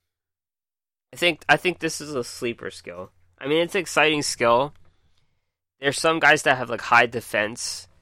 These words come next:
You can think of that guy, the, um, the Yugi guy, Metamorphosers. Maybe.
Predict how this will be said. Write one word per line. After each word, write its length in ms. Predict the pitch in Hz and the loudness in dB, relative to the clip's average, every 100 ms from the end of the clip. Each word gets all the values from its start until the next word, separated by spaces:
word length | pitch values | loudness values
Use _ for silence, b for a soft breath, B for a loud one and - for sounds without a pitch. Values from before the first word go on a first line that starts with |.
| _ _ - - | _ _ -12 -8
You 100 | 160 | -6
can 100 | 220 | -6
think 180 | 269 247 | -4 -6
of 140 | 214 | 0
that 200 | 147 - | 0 0
guy, 280 | 120 127 107 | 2 4 2
the, 280 | 107 107 101 | -2 -4 -4
um, 300 | 98 95 92 _ _ _ _ _ _ | -4 -10 -18 _ _ _ _ _ _
the 100 | 127 | -8
Yugi 400 | 131 156 147 113 | -2 -2 -2 -6
guy, 260 | 92 90 95 | -4 -4 -4
Metamorphosers. 1080 | 104 110 110 120 - 98 - 95 - - _ _ _ _ _ _ _ _ _ _ _ _ _ _ _ _ _ _ _ _ _ _ _ _ _ _ _ _ _ _ _ _ | -4 -2 -2 -2 -4 -12 -14 -16 -18 -20 _ _ _ _ _ _ _ _ _ _ _ _ _ _ _ _ _ _ _ _ _ _ _ _ _ _ _ _ _ _ _ _
Maybe. 540 | 120 160 147 95 90 | -2 -2 -2 -4 -6